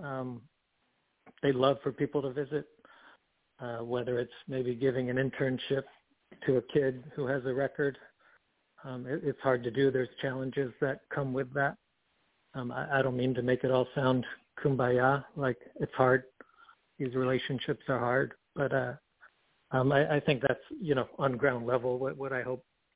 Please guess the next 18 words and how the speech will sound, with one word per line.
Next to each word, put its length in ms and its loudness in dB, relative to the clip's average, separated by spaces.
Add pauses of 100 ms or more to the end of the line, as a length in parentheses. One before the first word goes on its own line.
(440)
people 300 -6
will 140 -6
take 260 -6
away 280 -2
just 200 -10 (180)
to, 200 2
uh, 120 -2 (1040)
just 120 -10 (100)
to 120 2 (160)
see 140 6
that 220 2
there's 180 0
a 80 -2
whole 320 2 (100)
world 440 2
there 320 2 (200)
and, 140 -4
uh, 120 -2